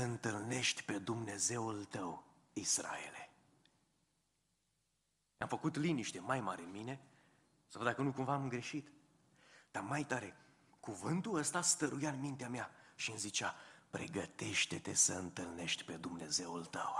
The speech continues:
Alex. Pregătește-te să întâlnești pe Dumnezeul tău.” Și atâta de mișcat am fost de cuvântul acesta, m-am trezit, m-am dus în camera cealaltă ca să nu-mi trezesc soția și am început să deschid în Amos, am citit versetul acesta și mi s-a părut extraordinar.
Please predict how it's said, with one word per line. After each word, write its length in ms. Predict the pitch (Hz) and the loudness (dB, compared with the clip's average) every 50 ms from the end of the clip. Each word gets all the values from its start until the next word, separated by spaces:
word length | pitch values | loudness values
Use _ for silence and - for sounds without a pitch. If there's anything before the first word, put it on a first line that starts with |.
| - - | 0 0
Alex. 360 | - - - - - - - - 349 - - - - - - - - _ - _ _ _ _ _ _ _ | 0 -4 -2 0 0 0 -2 -6 -18 -18 -20 -20 -20 -20 -20 -20 -20 _ -20 _ _ _ _ _ _ _
Pregătește-te 880 | - - - - 95 95 92 - - 107 107 - - - 92 90 - 92 | 4 4 4 4 4 -4 -4 -2 0 0 4 4 2 2 0 -4 -4 0
să 180 | 90 - - 95 | 2 2 2 2
întâlnești 520 | 87 87 - 90 85 85 87 87 - - | -4 -6 -6 -8 -6 -6 -4 -4 -6 -6
pe 80 | - 90 | -6 -12
Dumnezeul 640 | - - 87 90 92 - - - - - - - - | -12 -10 -10 -10 -10 -8 -10 -10 -10 -12 -16 -16 -14
tău.” 240 | - - - - - - - - - - - - - | -12 -12 -12 -12 -14 -20 -20 -20 -18 -16 -16 -14 -6
Și 100 | - - | -4 -4
atâta 280 | - - 156 170 196 240 | -2 0 2 4 4 4
de 240 | 190 143 156 143 135 - - - - | 4 6 4 2 2 0 -6 -8 0
mișcat 600 | 165 165 156 143 131 - - - - 226 - - | 2 4 4 6 6 4 4 6 4 4 6 8
am 120 | 190 180 | 6 6
fost 180 | 160 208 214 151 | 6 2 2 4
de 80 | 156 | 4
cuvântul 420 | 151 - 156 139 180 190 185 185 165 | 4 4 6 6 8 8 8 8 8
acesta, 300 | 143 - 170 165 - 170 | 8 6 4 8 8 8
m-am 220 | 160 143 139 135 | 10 10 6 6
trezit, 340 | 120 127 127 117 - 196 185 - - - - - - - - - | 4 2 0 0 0 -2 -4 -6 -12 -18 -18 -18 -16 -16 -8 -2
m-am 120 | - 131 | 2 4
dus 140 | 156 165 160 | 6 6 6
în 80 | 170 147 | 6 6
camera 300 | 160 156 151 143 123 127 | 6 6 4 6 4 4
cealaltă 540 | - - 160 151 156 147 139 131 147 135 - - - - - | 4 4 4 6 6 6 4 4 2 2 2 0 -8 -2 2
ca 80 | - | 2
să 120 | 127 - 139 | 4 4 6
nu-mi 160 | 135 147 143 | 6 6 6
trezesc 420 | 139 135 123 120 135 131 - - - - | 6 4 4 4 4 4 4 2 0 2
soția 400 | 127 - 117 104 - - 131 127 | 2 2 2 2 2 2 2 2
și 140 | - - | 4 4
am 80 | 123 117 | 4 4
început 360 | 117 110 - 117 - 139 135 | 4 2 0 0 2 4 4
să 280 | - - - 123 110 - - - - | 4 6 6 4 2 2 -2 -6 2
deschid 360 | 120 120 - - - 127 120 | 4 4 6 6 4 4 2
în 100 | 120 113 - | 2 2 2
Amos, 480 | 123 123 120 131 151 175 165 - - - - - - - | 2 2 2 2 0 0 0 -2 -6 -8 -12 -16 -8 2
am 120 | - 147 147 | 2 4 4
citit 280 | 139 - 131 - 135 | 4 2 2 2 0
versetul 560 | 131 123 135 135 123 - 165 156 160 156 139 123 | 2 4 4 4 6 6 4 4 4 6 6 6
acesta 300 | 117 - 170 151 - 151 | 6 6 2 2 4 2
și 160 | - - 156 | 4 4 4
mi 80 | 156 | 4
s-a 140 | 139 - 147 | 4 4 4
părut 300 | 143 - 165 175 180 - - | 4 2 2 2 2 0 0
extraordinar. 880 | - - - - - 208 196 208 208 196 190 214 196 190 - 160 151 | 2 4 4 4 4 6 6 6 6 4 4 0 -2 0 0 0 -2